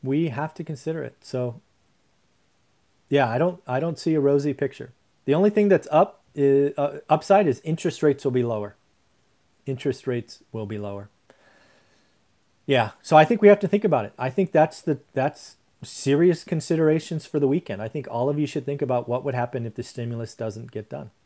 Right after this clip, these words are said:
It's not gonna be pretty. I would suggest conserving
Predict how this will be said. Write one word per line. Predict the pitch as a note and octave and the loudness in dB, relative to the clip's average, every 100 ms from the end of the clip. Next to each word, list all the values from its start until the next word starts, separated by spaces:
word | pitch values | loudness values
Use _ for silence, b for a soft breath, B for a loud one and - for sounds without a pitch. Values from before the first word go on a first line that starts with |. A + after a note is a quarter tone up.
| _ _ _ _ _ _ _ _ _ _ _ - | _ _ _ _ _ _ _ _ _ _ _ -10
It's | B2+ D3 | -8 -4
not | C#3 | -4
gonna | D#3 C#3+ | -2 -4
be | C3+ | -4
pretty. | E3 D3+ B2 _ _ - | -4 -8 -12 _ _ -6
I | A#2 | -4
would | B2 C3+ | -2 -2
suggest | - B2+ C#3+ C#3+ - _ _ _ _ _ _ | -4 0 0 -2 -10 _ _ _ _ _ _
conserving | - C3 B2 D3 D3 A#2 | -10 -8 -2 -2 -2 -6